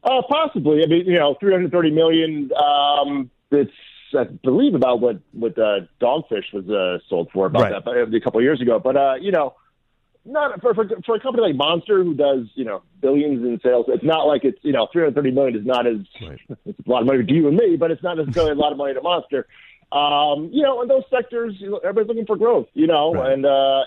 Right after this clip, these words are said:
Speaker 1: e-, energy drinks, Monster's, you know, that's still the
Speaker 2: Yep.
Speaker 1: big dog on the, on the block, but it's not exactly a growth business anymore. So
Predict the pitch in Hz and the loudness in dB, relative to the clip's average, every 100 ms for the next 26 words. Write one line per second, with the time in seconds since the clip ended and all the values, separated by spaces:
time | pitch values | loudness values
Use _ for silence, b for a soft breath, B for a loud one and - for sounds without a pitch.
0 | 147 147 147 160 175 151 185 202 - 131 | -4 -4 -2 0 0 0 0 -2 -4 -4
1 | 147 160 170 165 151 185 135 147 147 123 | -2 -2 0 0 2 2 2 0 -2 -6
2 | - 160 123 120 143 117 135 123 123 117 | 0 2 4 4 2 2 0 0 -2 -2
3 | 117 110 90 160 185 156 - 131 - 143 | -2 0 0 0 0 0 0 -2 -2 -2
4 | 135 120 120 123 120 104 127 185 - 113 | 0 0 0 0 0 -2 0 0 -2 -4
5 | 107 110 101 95 104 117 - 117 113 117 | -4 -4 -2 0 2 0 0 2 2 2